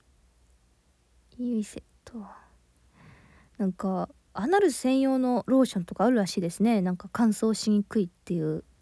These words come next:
や、私、穴着はね、普段からするわけじゃないので、どう、どうなんだろうって感じなんですけど、結構ね、<laughs> たまにするので、そういうのも買った方がいいのかな。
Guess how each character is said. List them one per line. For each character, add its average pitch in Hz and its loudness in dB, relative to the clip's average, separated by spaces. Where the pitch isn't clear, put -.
や、 - -4
私、 - -6
穴 277 2
着 - 2
は 440 0
ね、 349 2
普 - 0
段 330 4
か 208 -2
ら 190 0
す - -4
る 233 2
わ 240 2
け 233 0
じ 190 -4
ゃ 180 0
な 190 0
い 185 0
の 175 -2
で、 175 -4
ど 208 0
う、 185 0
ど 226 2
う - 4
な 214 4
ん 185 2
だ 175 0
ろ 170 -4
う - -8
っ - -14
て - -16
感 185 -4
じ 185 -6
な 185 -2
ん 185 -2
で 185 -2
す - -10
け - -6
ど、 170 -4
結 - -8
構 202 0
ね、 202 0
<laughs> - -18
た 269 2
ま 339 6
に 381 2
す - -2
る 349 2
の 294 0
で、 190 -2
そ - -4
う - 0
い - -
う - -4
の 311 0
も 196 2
買 214 -8
っ - -8
た 320 2
方 311 2
が 240 2
い 254 2
い - 2
の 208 0
か 185 -6
な。 190 -6